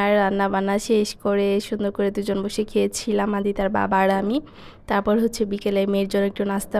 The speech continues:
বানাতে চলে এলাম। আদিতা যেহেতু একটু ভাজা পোড়া পছন্দ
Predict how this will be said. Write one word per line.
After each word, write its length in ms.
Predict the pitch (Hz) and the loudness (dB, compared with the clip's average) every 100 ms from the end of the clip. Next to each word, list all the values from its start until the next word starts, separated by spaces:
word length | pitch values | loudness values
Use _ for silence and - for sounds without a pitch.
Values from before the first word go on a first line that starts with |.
| 202 | 0
বানাতে 280 | 196 202 202 214 | -2 -2 -2 -2
চলে 220 | 190 190 190 | -2 0 0
এলাম। 180 | 185 233 - - - - - 240 | -2 -4 -10 -20 -20 -20 -6 -2
আদিতা 280 | 220 220 220 220 | -2 4 4 6
যেহেতু 240 | 233 220 214 | 4 6 2
একটু 160 | 214 214 214 214 | 2 4 6 4
ভাজা 220 | 240 220 208 | 2 4 2
পোড়া 180 | 208 208 208 | 4 2 2
পছন্দ 340 | 214 - 226 | 0 2 0